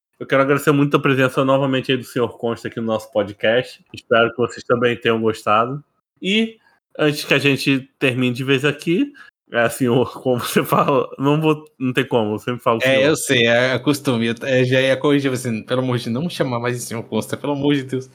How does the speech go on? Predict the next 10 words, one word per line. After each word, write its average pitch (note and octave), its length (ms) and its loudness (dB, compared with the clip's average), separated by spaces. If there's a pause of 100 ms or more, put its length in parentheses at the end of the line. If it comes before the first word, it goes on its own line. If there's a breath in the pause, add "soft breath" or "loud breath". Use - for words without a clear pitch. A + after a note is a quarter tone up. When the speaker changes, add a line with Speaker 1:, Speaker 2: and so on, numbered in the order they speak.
(140 loud breath)
Speaker 2:
<laughs> - 180 -20 (200)
É, D#3 280 2
é D3+ 40 4
costume. B2+ 600 -4
Speaker 1:
Não C3+ 340 2
senhor D#3 460 2
Consta. D3 520 -4 (480 loud breath)
É, G#2+ 640 4
fala E3 200 2
aí, G3+ 140 2